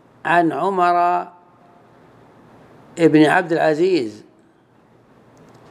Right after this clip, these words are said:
ورواية عمر بن عبد العزيز عن الزهري. جيم،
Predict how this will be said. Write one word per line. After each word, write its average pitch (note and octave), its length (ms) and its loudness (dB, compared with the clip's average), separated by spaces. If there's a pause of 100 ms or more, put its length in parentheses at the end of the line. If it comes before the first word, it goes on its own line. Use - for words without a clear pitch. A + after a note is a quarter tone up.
(540)
ورواية F3+ 840 2
عمر E3 840 -4
بن D3+ 180 -12
عبد E3+ 340 -12
العزيز E3+ 760 -10 (100)
عن D#3+ 160 -10
الزهري. C3 680 -12 (640)
جيم، F#3+ 400 -2